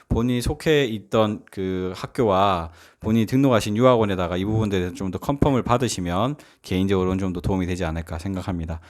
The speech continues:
짧은 이 일 동안에 업데이트 자료를 제가 준비했는데 좀 도움이 되셨으면 좋겠고, 어, 지금 유럽에서 이제 들어오시기로 되어 있으신 분들은 좀 장시간의, 음, 여행과 또 도착하시고 나서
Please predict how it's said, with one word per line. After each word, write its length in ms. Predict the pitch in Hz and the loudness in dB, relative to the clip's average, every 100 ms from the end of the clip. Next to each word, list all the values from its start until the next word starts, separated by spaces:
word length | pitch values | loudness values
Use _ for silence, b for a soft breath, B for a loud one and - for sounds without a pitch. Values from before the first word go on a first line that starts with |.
| B B | B B
짧은 320 | - 160 160 | 2 4 6
이 40 | 127 | 6
일 140 | 135 | 4
동안에 600 | 139 147 127 117 131 117 - | 4 4 4 2 0 -4 -8
업데이트 720 | 104 _ _ _ - 131 - | -14 _ _ _ -6 -4 -4
자료를 260 | 117 101 101 | -4 -2 -2
제가 140 | 101 | -4
준비했는데 800 | - 90 113 113 104 113 123 90 | -6 -8 -6 -4 -6 -4 -2 -4
좀 160 | 95 87 | -8 -2
도움이 240 | 107 101 | 0 0
되셨으면 340 | 92 104 - 92 | -2 -4 -6 -6
좋겠고, 760 | - 98 - 92 98 131 143 B B B B | -4 -6 0 2 4 2 -2 B B B B
어, 480 | 92 92 92 92 92 90 | -6 -2 -2 -2 -4 -6
지금 300 | 107 113 104 | -4 -2 0
유럽에서 360 | 107 117 110 | 2 2 2
이제 260 | 101 98 - _ _ - | -4 -6 -8 _ _ -4
들어오시기로 540 | 113 117 131 127 110 | 0 2 2 0 0
되어 120 | 113 | 0
있으신 320 | 110 110 117 | 0 -2 -4
분들은 460 | 110 101 110 123 110 | -2 -2 0 0 -2
좀 140 | 113 98 | -8 -10
장시간의, 1160 | - 92 101 104 - 143 135 117 110 143 180 B B B B 101 | -8 -4 -2 -2 -2 2 4 4 0 -2 -6 B B B B -6
음, 420 | 101 98 98 95 | -4 -4 -4 -2
여행과 640 | 95 104 113 101 90 85 - | 0 2 2 2 0 -2 -8
또 120 | 98 | -10
도착하시고 480 | 92 - 113 113 117 | -8 -2 0 2 2
나서 520 | 107 95 104 101 98 | 0 2 4 4 2